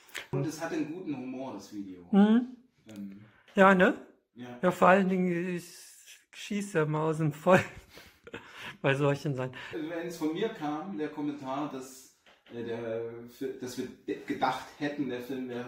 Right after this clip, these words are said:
Speaker 1: von einem vierzehnjährigen oder einer vierzehnjährigen und nicht einer sechzigjährigen, dann war es liebevoll gemeint.
Speaker 2: Ja, ja, natürlich.
Speaker 1: Aber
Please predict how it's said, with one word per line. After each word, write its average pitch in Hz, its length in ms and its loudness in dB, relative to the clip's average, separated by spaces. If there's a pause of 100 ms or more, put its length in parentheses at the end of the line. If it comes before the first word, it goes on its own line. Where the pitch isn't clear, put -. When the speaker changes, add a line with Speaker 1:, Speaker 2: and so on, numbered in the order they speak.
Speaker 1:
von 120 100 -12
einem 117 240 -10
vierzehnjährigen 127 840 -10
oder 104 120 -8
einer 110 140 -8
vierzehnjährigen 123 920 -10
und 113 120 -8
nicht 113 140 -12
einer 104 180 -8 (440)
sechzigjährigen, 123 720 -8
dann 117 140 -6
war 117 100 -6
es 117 140 -8
liebevoll 120 500 -2
gemeint. - 360 -6 (180)
Speaker 2:
Ja, 202 120 8
ja, 208 100 8
natürlich. 196 420 6
Speaker 1:
Aber - 240 -4